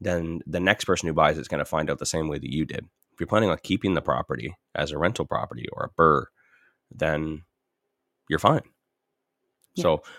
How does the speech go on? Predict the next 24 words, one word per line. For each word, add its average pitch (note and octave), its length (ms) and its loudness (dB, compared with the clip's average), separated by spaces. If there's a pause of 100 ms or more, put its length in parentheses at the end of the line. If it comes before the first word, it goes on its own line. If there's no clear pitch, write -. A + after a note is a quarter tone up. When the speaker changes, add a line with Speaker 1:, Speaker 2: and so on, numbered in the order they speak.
(140)
Speaker 1:
uh, F2 220 8
I G2 80 4
wouldn't A2 260 6
overthink F2+ 440 2
it. G2 180 2 (180)
Uh, E2+ 320 2
we, D#2+ 320 -4
we F2 160 -4
just - 180 -8
talked E2 240 2
about E2 160 2
a D2+ 40 0
bunch D2+ 220 -2
of C#2+ 60 -12
different - 220 -8
stuff - 280 -2
just - 160 -10
to - 100 -6
add D#2 160 0
a D2 40 -4
little D2+ 200 -2
extra D2 240 -6
value D#2 320 0
today E2 400 -2